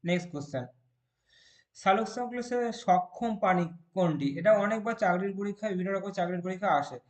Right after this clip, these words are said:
সালোক সংশ্লেষে সক্ষম প্রাণী কি? আমিবা হবে, ইউ-, গ্লিনা হবে, এটা গ্লিনা হবে, প্লিনা লেখা আছে, অ্যান্টামিবা হবে নাকি ভলবক্স হবে?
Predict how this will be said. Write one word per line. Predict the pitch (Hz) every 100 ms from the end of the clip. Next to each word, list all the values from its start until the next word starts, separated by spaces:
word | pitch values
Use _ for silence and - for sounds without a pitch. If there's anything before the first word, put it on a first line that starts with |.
| _ - - _
সালোক | - 202 202
সংশ্লেষে | 233 220 226 226 240 254 _ _
সক্ষম | - 190 185 - - 233 220
প্রাণী | 208 185 175
কি? | 156 135 131 - - - -
আমিবা | 160 196 220
হবে, | 220 226 220 175 - - _ -
ইউ-, | 175 196 - _ 156
গ্লিনা | 160 208 220 220
হবে, | 226 202 165 127
এটা | -
গ্লিনা | 160 190 214 208
হবে, | 196 190
প্লিনা | 185 180
লেখা | 180 175
আছে, | 170 220 - _ _ -
অ্যান্টামিবা | 170 180 196 208 208
হবে | 208 226 226 185
নাকি | 180 190
ভলবক্স | 160 170 165 151 -
হবে? | 127